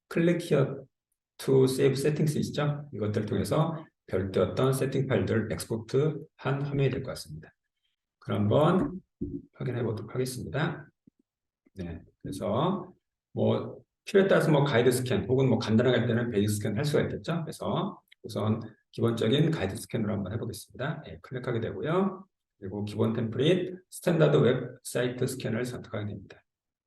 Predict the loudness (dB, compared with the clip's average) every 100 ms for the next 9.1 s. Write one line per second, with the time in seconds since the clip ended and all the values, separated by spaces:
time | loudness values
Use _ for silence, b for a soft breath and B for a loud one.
0 | _ _ _ _ _ _ _ _ _ _
1 | _ _ _ _ _ _ _ _ _ _
2 | _ _ _ _ _ _ _ _ _ -14
3 | -14 -16 _ -12 -10 -6 0 6 6 6
4 | 4 -6 -16 _ _ _ _ _ -6 -6
5 | -4 -4 -4 -4 -2 0 0 0 0 0
6 | -2 -4 -2 -2 -2 -6 -14 -14 -16 _
7 | -18 -18 _ _ -20 _ _ -20 -20 _
8 | _ _ _ _ -8 -6 -2 0 0 -2
9 | -4